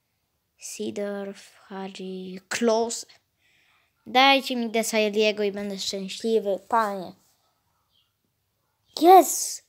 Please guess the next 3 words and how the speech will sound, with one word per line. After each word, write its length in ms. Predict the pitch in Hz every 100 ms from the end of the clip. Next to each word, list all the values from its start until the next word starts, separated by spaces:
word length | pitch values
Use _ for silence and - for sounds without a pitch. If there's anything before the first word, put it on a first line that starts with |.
| _ _ _ _ _ _ _ _ _ _ _ _ _ _ _ _ _ _ _ _ _ _ _ _ _ _
Kino 260 | - - 370
osiemdziesiąt 440 | 349 359 349 349
osiem. 420 | 349 330 370 359